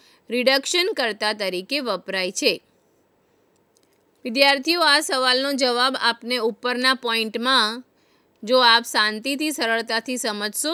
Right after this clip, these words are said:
તો મળી જશે. એસિડિક લક્ષણમાં થતો વધારો અને બંધ વિયોજન એન્થાલ્પી, આ આપને જવાબ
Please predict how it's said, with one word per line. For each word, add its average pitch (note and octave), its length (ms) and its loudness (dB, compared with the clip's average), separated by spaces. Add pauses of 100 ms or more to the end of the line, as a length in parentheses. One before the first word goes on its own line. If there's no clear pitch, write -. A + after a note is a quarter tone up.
તો C4 160 -4
મળી G3+ 320 -6
જશે. A3 400 -2 (1200)
એસિડિક D#4 560 2
લક્ષણમાં B3 720 -2
થતો A3+ 360 -4
વધારો G3 560 0 (2000)
અને B3 260 2 (380)
બંધ C#4 380 2
વિયોજન C4 580 2
એન્થાલ્પી, G#3 760 0 (1200)
આ B3+ 220 6 (180)
આપને G#3+ 440 -2
જવાબ A3+ 520 0